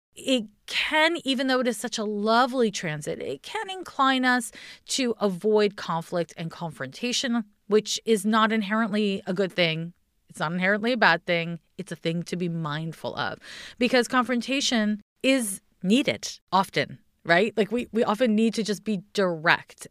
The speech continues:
and this transit, eh, not so good for that. Sun sextile to Saturn overlaps with it, so, you know, that, that gives us a little support in that way. What this transit really wants us to do is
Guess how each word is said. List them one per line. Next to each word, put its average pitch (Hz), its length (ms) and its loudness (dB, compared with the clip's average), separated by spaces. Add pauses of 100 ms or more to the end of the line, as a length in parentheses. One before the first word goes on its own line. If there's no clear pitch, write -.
and 190 340 0
this 202 140 -2
transit, 185 560 0
eh, 220 480 0
not 202 400 0
so 190 140 -2
good 170 200 -2
for 139 140 -6
that. - 240 -12 (460)
Sun 269 320 2
sextile 240 420 0
to 208 100 -8
Saturn 285 520 2
overlaps 208 540 0
with 262 120 -4
it, 233 200 -2
so, 208 420 2 (300)
you 285 100 2
know, 165 140 0
that, 208 260 4
that 190 240 2
gives 196 180 0
us 196 120 -6
a 196 40 -4
little 180 480 -2
support - 760 -6 (100)
in 151 160 -8
that 127 180 -8
way. - 360 -14 (420)
What - 140 -2
this 370 120 2
transit 277 360 0
really 233 160 2
wants 208 260 0
us 208 180 0
to 190 120 -6
do 185 500 -4
is 165 420 -2